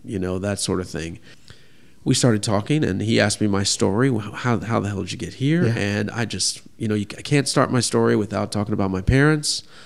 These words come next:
Speaker 1: my mom and my dad, and, uh, and how much they gave me. And then come, I had such a special childhood, uh, had to start there. And then I, he left the meeting. He said, um,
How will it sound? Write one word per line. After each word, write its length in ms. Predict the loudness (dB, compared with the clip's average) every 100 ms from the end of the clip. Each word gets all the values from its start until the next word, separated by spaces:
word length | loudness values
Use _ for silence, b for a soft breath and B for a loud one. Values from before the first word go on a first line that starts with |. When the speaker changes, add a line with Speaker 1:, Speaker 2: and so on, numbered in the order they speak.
| B B -6
Speaker 1:
my 140 | -2
mom 480 | 0 4 4 4 2
and 100 | -2
my 140 | -4
dad, 420 | -2 0 2 0
and, 340 | -2 -6 -10 -10
uh, 40 | -12 -14 -14
and 160 | -10
how 120 | -4
much 260 | -2 -2 -2
they 100 | -2
gave 260 | 0 0 0
me. 240 | 0 -2
And 180 | -2 -4
then 320 | -6 -6 -8
come, 260 | -4 -4 -4
I 100 | -4
had 100 | -4
such 240 | 0 -2 -2
a 40 |
special 360 | -4 -4 -4 -4
childhood, 680 | -2 -2 -4 -4 -4 -4 -10 B B B B -14
uh, 260 | -12 -10 -10
had 280 | -2 0 0
to 60 |
start 320 | 0 0 -2
there. 460 | -2 -4 -4 -8 -12 -18 B B B B B B B B B B -10
And 160 | 0 4
then 120 | 6
I, 140 | 4 4
he 120 | 2
left 280 | 4 4 2
the 60 |
meeting. 360 | 2 2 2 2
He 100 | 0
said, 420 | 0 2 0 -2 -6
um, 540 | -6 -6 -8 -12 -16